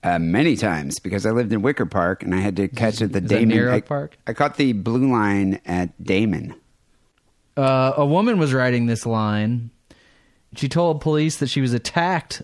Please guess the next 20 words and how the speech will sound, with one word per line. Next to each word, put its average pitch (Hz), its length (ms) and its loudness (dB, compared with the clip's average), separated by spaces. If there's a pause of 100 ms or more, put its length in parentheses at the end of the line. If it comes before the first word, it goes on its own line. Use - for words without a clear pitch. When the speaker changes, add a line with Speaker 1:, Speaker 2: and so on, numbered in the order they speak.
Speaker 2:
last 107 340 -2
week. 107 420 -6 (160)
And 127 100 0
this 156 80 0
was 139 120 0
actually 123 340 0
because 117 280 -2
we've 113 100 -2
had 113 140 0
the 104 60 -8
two-week 120 400 -2
hiatus. 107 400 0
I 127 60 -2
think 127 120 -2
this 131 80 -8
happened 123 280 -2
on 107 80 0
the 107 80 -4
twenty-third 131 720 -4
or, 143 200 -4